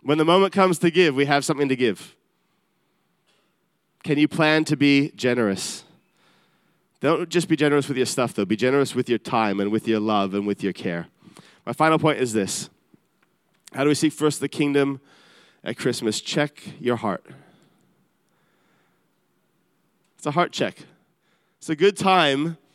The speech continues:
to take stock. Come to the end of the year. Take stock of your year. Take stock of your heart. Take stock of your life. Luke six, verse forty-five says, "A good person out of the good treasures of his heart produces good.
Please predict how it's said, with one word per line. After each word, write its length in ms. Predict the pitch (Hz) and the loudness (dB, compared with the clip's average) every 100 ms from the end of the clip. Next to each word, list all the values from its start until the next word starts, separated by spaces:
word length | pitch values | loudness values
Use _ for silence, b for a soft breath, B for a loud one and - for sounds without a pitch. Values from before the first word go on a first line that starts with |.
| b b | b b
to 100 | 156 | -10
take 220 | - 175 | -2 -2
stock. 540 | 139 - 196 151 110 - - _ _ _ _ _ _ _ _ | -2 -2 0 0 0 -10 -20 _ _ _ _ _ _ _ _
Come 120 | 170 | -2
to 60 | 156 | 0
the 100 | 151 | 2
end 120 | 151 | 2
of 40 | 151 | 2
the 80 | |
year. 140 | 147 131 | 2 2
Take 180 | 160 147 | -2 -4
stock 400 | - 175 180 185 | 0 2 4 2
of 140 | 151 | 2
your 80 | 160 | 4
year. 180 | 151 135 | 4 2
Take 200 | 151 131 | -2 -2
stock 260 | 160 160 | 0 0
of 100 | 165 | 2
your 140 | 151 143 | 0 2
heart. 300 | 143 123 - | 0 -2 -4
Take 240 | - 143 | -4 -4
stock 280 | - 165 170 | 0 -2 0
of 120 | 160 | 0
your 120 | 156 | 2
life. 480 | 131 120 90 - - _ b b b b | 2 0 -2 -12 -20 _ b b b b
Luke 240 | 135 165 - | 0 0 -2
six, 340 | - 175 - | -6 -4 -2
verse 180 | 160 151 | -2 0
forty-five 480 | 160 156 151 151 135 | 0 0 0 0 -2
says, 140 | 139 | -4
"A 60 | 139 | -2
good 260 | 180 214 | 0 2
person 500 | 214 196 - 202 208 - B B - | 0 0 0 0 -2 -8 B B -2
out 100 | 160 | 0
of 80 | 160 | 0
the 80 | |
good 160 | 156 196 | 0 0
treasures 500 | - 208 202 208 196 | 0 0 2 4 4
of 140 | 175 | 2
his 160 | 170 156 | -2 -2
heart 460 | - 220 175 160 - b b b b | -2 2 2 2 -6 b b b b
produces 500 | 170 165 175 170 151 | 2 4 4 2 0
good. 320 | 156 110 92 | 2 0 -4